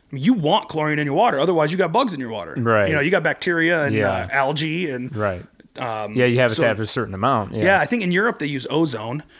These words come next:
Speaker 1: um, but it's not been as effective, so they end up with a lot of, uh, waterborne illnesses.
Speaker 2: Right.
Speaker 1: Whereas here we, we don't.
Speaker 2: We don't, yeah.
Speaker 1: So the chlorine actually works really well. I'm just letting people know,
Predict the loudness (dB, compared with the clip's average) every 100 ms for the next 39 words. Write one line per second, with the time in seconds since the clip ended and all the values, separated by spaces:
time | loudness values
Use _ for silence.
0 | -20 _ -10 -8 -6 -4 -2 -2 0 -2
1 | -4 -4 -4 -4 -4 -4 -2 -2 -2 -2
2 | -4 -4 -4 -2 -2 -4 -8 -6 -4 -4
3 | -4 -8 -8 -4 -2 -2 -4 -6 -10 _
4 | _ -6 -4 -4 -6 -8 -10 -2 2 4
5 | 2 -2 -4 -2 -2 -2 -2 -4 -10 -16
6 | -12 -6 -6 -6 -6 -6 -8 -6 0 0
7 | 0 -2 -2 -2 -2 -4 -6 -6 -6 -6
8 | -4 -2 -2 -2 -6 -12 -20 -10 -4 -2
9 | 0 0 0 -2 -2 0 2 4 4 0